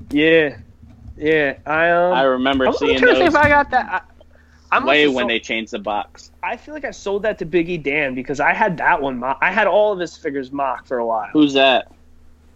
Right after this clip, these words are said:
Speaker 1: I don't know, some guy that we need to find where he stores all his figure and rate it.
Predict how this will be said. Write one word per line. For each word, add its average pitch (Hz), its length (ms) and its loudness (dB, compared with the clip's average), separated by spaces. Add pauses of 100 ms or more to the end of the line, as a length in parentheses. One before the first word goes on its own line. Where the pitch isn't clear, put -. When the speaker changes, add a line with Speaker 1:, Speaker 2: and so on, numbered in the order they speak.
(160)
Speaker 1:
I 147 220 0
don't 147 160 0
know, 143 100 -2
some 147 240 -2
guy 143 220 4
that 139 120 4
we 139 120 2
need 143 160 -2
to - 40 -12
find 139 220 -2
where 135 100 -2
he 131 60 -4
stores 135 380 2
all 135 120 4
his 120 120 -2
figure 127 260 0
and 123 80 0
rate 127 220 0
it. - 100 -6